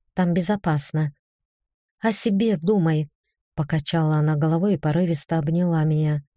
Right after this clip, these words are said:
"Осторожнее там в небе, Малика. И вы тут на земле", тускло улыбнулась я и повела виверну на выход. Элитники один за другим поднимались в небо.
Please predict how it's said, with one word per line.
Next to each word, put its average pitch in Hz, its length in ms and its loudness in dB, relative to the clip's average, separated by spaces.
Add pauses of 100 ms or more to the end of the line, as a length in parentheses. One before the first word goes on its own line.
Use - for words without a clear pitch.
(440)
"Осторожнее 170 640 0
там 175 180 -2
в 175 60 0
небе, 170 360 2
Малика. 156 540 -2 (500)
И 208 120 2
вы 190 160 2
тут 196 220 -4
на 180 140 2
земле", 170 480 2 (440)
тускло 156 460 -2
улыбнулась 160 680 0
я 190 240 2
и 185 40 -2
повела 160 480 0
виверну 170 520 0
на 185 180 0
выход. 151 360 -2 (680)
Элитники 180 800 0 (260)
один 185 360 2
за 156 160 0
другим 170 480 2
поднимались 170 680 2
в 190 80 0
небо. 156 460 0